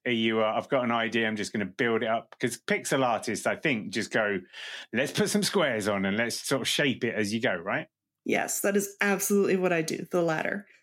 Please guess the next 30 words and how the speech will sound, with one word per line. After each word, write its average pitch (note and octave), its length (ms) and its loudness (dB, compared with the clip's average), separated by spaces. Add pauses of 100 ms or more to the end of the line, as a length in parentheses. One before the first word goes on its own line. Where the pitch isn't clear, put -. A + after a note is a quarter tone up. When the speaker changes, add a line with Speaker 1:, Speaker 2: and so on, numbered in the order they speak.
(280)
Speaker 2:
I F3+ 460 2
am G3 100 4
terrified F3+ 480 0
of E3+ 100 2
sketching. E3 640 0
I'm E3 160 4
not E3 240 0
good F#3+ 180 4
at F3+ 160 2
it. F3 320 2
Well, G3 140 4
I F#3 80 4
mean, F#3+ 320 2 (160)
you're G3 160 0
not F3+ 180 0
supposed E3+ 280 0
to - 40 -10
be D#3 220 -4
good D3+ 280 2
at - 180 -2
sketching, - 500 -4
but, E3+ 320 0
you G3+ 140 0
know, D#3+ 140 -2
I'm F#3+ 100 -2
too G3+ 160 2
much E3 160 -2
of A#2 60 -2
a F#3+ 60 -6
perfectionist. - 880 -4